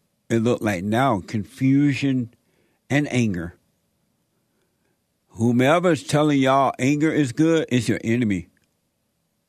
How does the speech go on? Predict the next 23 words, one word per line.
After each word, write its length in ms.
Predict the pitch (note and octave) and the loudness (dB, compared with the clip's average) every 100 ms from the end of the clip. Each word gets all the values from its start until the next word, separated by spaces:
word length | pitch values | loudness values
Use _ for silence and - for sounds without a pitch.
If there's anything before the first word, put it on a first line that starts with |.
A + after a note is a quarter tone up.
| _ _ _ _ _ _ _ _ _ | _ _ _ _ _ _ _ _ _
They're 220 | A2 B2+ C3+ | -2 0 2
not 260 | C#3+ C#3 | 2 2
on 180 | C3 C3 | 2 2
the 100 | A#2 | 0
side 280 | - B2+ A2 | 2 2 2
of 140 | F#2 | 0
God. 380 | A#2+ B2 A#2+ F#2 | 0 2 2 0
They're 120 | A2+ | 0
on 120 | A#2+ | 0
the 100 | A2 | 0
side 260 | G#2 A2 G2+ | 0 0 -2
of 120 | F2+ | -4
Satan, 440 | - A#2 G#2 F#2 F2 _ _ _ - | -4 -4 -4 -8 -14 _ _ _ -8
and 100 | G#2 | -2
they're 140 | G#2+ A2 | 0 0
deceiving 500 | G2+ - A#2 A#2 G#2+ | -2 -2 0 0 0
you. 220 | F#2 F2+ _ _ _ _ _ _ _ _ _ _ _ _ _ _ _ _ _ _ _ _ - | -2 -4 _ _ _ _ _ _ _ _ _ _ _ _ _ _ _ _ _ _ _ _ -6
This 180 | C3+ | -4
is 100 | D3 | -2
from 160 | B2+ C3 | -2 0
the 60 | A2+ | 2
Washington 560 | A2+ B2+ - A2+ G#2 | 2 2 0 0 0
Examiner. 760 | G2+ F2+ F2+ A#2 A2+ F#2+ F2+ | -2 -2 -2 0 0 -2 -6